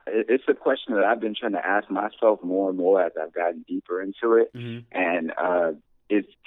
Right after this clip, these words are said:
Speaker 1: it's hard to trace, because as I continue to look back, I recall just different, different distant memories, fond memories of me being a child in my early, you know, even bef-, right before my adolescence, of just,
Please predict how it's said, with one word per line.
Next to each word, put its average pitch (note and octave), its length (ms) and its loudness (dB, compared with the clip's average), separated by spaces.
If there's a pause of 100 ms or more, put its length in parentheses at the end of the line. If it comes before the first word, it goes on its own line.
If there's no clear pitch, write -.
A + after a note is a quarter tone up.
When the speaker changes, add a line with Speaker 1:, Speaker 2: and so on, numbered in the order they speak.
(220)
Speaker 1:
it's G#2+ 160 6
hard D3 400 4
to - 80 -2
trace, - 520 -2
because F#2+ 360 -4
as G2+ 200 2
I G#2 80 4
continue A#2+ 520 -4
to G2+ 100 0
look G#2 300 -4
back, G2 300 2 (460)
I G2 100 4
recall A2 640 0
just G2 160 -8 (160)
different, A#2+ 400 0 (320)
different A2+ 440 2
distant G#2 420 0
memories, F#2 500 0 (120)
fond F#2 280 4
memories F2+ 520 -2
of D2+ 140 -2 (400)
me G2+ 240 6
being F2+ 500 2
a F2 120 -2 (160)
child G2 380 6
in F2 100 -2
my E2 240 0 (100)
early, F#2 280 2
you E2+ 160 -4
know, E2 200 -2
even F#2+ 460 2 (180)
bef-, E2 120 0 (340)
right F2+ 340 2
before F2+ 320 2
my E2 220 0
adolescence, F2 720 2
of D#2+ 120 -8
just, E2+ 180 -6